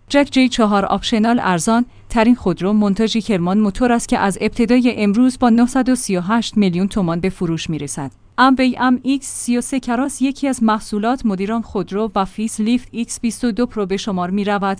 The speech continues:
که به قیمت یک میلیارد و پنجاه و چهار میلیون تومان معامله می‌شود. جک اس سه یکی از محبوب ترین محصولات کرمان موتور محسوب می‌شود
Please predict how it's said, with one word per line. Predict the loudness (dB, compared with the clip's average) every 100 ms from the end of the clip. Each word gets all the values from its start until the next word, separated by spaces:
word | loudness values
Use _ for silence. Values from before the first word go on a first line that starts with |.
| -4
که | -4
به | -4
قیمت | -2 -2 -2 0
یک | -2 -2 0
میلیارد | 2 2 -2 -2
و | -4
پنجاه | -2 -4 -2 -4
و | -4
چهار | -4 -2 -2 0
میلیون | -2 -2 -4
تومان | -4 -6 -4 -4
معامله | -4 -4 -4 -4
می‌شود. | -6 -10 -12 -12 -16 -18 -20 -16 -2
جک | -2 0
اس | -4 -4
سه | -2 0
یکی | 0 0 -4
از | 2 4
محبوب | 4 2 -4 -4
ترین | 0 4 4
محصولات | 4 0 -4 -2 -4
کرمان | -2 -4 -2 -2 0
موتور | -2 -2 2
محسوب | 4 4 0 -8 -6
می‌شود | -6 -4 -2 -2